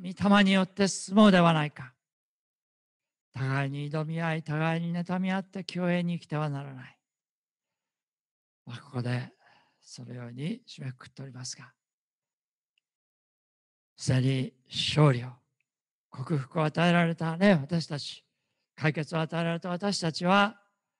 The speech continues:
御霊によって生きていきましょう。御霊によって歩んでまいりましょう。もう肉の欲を満たすことはありません。御霊によっ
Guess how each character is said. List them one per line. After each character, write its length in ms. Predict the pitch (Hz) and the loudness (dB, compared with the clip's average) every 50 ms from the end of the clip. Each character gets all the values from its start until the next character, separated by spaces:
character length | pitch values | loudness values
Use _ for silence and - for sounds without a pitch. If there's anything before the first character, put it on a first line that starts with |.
| _ _ _ _ _ _ _ | _ _ _ _ _ _ _
御 240 | 139 139 - - 202 196 | -10 2 4 4 4 6
霊 60 | 165 | 2
に 80 | 170 180 | 2 0
よ 100 | 180 180 | -2 -2
っ 40 | |
て 160 | 170 - 220 185 | -4 -6 -8 -8
生 80 | - | -8
き 20 | - | -8
て 80 | 196 | -10
い 60 | 180 | -10
き 80 | 160 185 | -6 -4
ま 100 | 190 185 | -4 -4
し 100 | 175 - 202 | -2 -2 -2
ょ 100 | 196 185 | -2 -2
う。 20 | |
御 100 | 180 175 180 | -2 -6 -6
霊 280 | 170 196 202 202 208 208 | -4 -2 0 2 2 2
に 80 | 202 208 | 2 0
よ 80 | 202 | -2
っ 40 | 190 | -4
て 140 | 196 - 208 | -2 -2 0
歩 220 | 208 208 214 220 | 0 0 0 -2
ん 20 | 214 | -2
で 100 | 190 196 | -2 -2
ま 140 | 196 196 | -2 -2
い 60 | 202 208 | -2 -2
り 40 | |
ま 120 | 214 220 202 | -4 -4 -4
し 100 | - 190 | 4 6
ょ 240 | 226 226 190 165 - - _ _ _ _ _ _ _ _ _ _ _ _ _ _ _ _ _ _ _ _ _ _ _ _ _ _ _ _ _ _ _ _ - | 8 8 8 6 2 -6 _ _ _ _ _ _ _ _ _ _ _ _ _ _ _ _ _ _ _ _ _ _ _ _ _ _ _ _ _ _ _ _ -12
う。 40 | |
も 140 | 156 151 139 135 | -8 -6 -6 -6
う 40 | |
肉 300 | 139 147 151 143 - 165 | -6 -8 -10 -6 -6 -4
の 100 | 147 156 | -2 -2
欲 380 | 151 151 151 151 147 - - 160 | -2 -2 -2 -4 -6 -8 -8 -8
を 100 | 160 160 | -8 -8
満 120 | 151 143 | -8 -6
た 120 | - 156 151 | -6 -6 -6
す 80 | - | -6
こ 140 | - 156 151 | -8 -10 -10
と 120 | - 160 165 | -8 -6 -6
は 80 | 165 | -4
あ 40 | 165 | -6
り 80 | 170 180 | -6 -8
ま 100 | 185 180 | -10 -2
せ 200 | - 202 202 196 | 2 4 4 4
ん。 200 | 180 156 - _ _ _ _ _ _ _ _ _ _ _ _ _ 127 - _ _ _ _ _ _ _ _ _ _ _ _ _ _ - | 4 0 -6 _ _ _ _ _ _ _ _ _ _ _ _ _ -20 -20 _ _ _ _ _ _ _ _ _ _ _ _ _ _ -14
御 340 | 131 131 127 - 120 127 131 | -12 -6 -4 -4 -4 -4 -10
霊 60 | 131 | -10
に 80 | 135 | -10
よ 100 | 135 139 | -12 -12
っ 60 | 143 | -14